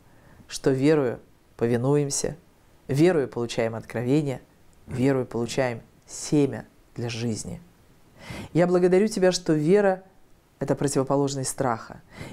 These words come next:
И если страх лишает семени, лишает откровения, лишает возможности познавать что-то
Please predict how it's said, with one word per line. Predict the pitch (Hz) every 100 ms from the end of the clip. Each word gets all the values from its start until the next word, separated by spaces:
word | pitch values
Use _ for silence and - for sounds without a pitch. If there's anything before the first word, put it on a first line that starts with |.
| -
И |
если | 165 202 185
страх | 175 185 170 165
лишает | 135 - 156 135
семени, | - 151 147 127
лишает | 123 127 - 156 143
откровения, | 131 - 120 139 156 127 135 - - -
лишает | 147 196 185
возможности | 165 151 165 180 151 156
познавать | 143 143 143 165
что-то | 170 - 156 147 127